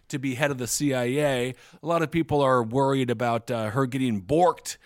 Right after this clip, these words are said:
Uh, Robert Bork, of course, the person on the, who was nominated for the Supreme Court in the eighties, uh, who was denied because,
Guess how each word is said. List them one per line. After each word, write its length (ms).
Uh, 340
Robert 280
Bork, 320
of 100
course, 220
the 80
person 280
on 60
the, 340
who 100
was 220
nominated 440
for 60
the 100
Supreme 480
Court 500
in 140
the 180
eighties, 600
uh, 240
who 220
was 180
denied 560
because, 540